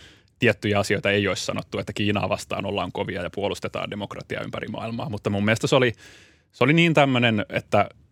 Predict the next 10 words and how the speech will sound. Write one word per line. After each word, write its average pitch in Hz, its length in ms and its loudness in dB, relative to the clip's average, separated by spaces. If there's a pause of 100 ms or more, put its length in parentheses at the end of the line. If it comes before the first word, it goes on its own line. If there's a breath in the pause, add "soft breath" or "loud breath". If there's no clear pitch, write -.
jotkut 147 280 2
asiat 123 300 4
puheessa 110 380 2
on 98 80 0
pakko - 280 -2
sanoa, 98 540 2
mutta - 220 -6
niihin 101 260 0
ei 98 140 0
haluta - 240 -2